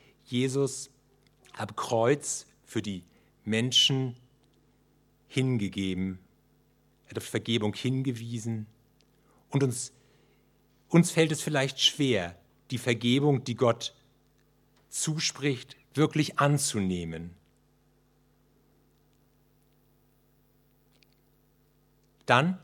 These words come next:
kann es eine Hilfe sein, einen Bruder oder eine Schwester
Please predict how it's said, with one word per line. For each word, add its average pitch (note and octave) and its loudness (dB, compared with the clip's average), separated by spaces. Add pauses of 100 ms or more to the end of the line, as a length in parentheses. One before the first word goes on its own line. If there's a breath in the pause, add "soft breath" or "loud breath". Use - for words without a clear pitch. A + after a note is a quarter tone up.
(120)
kann F3+ 0 (320)
es - -4
eine C3 0
Hilfe A#2+ -2
sein, C#3 0 (2500)
einen A#2 2
Bruder D3 -2 (180)
oder C3 2
eine B2 2 (240)
Schwester D3 -2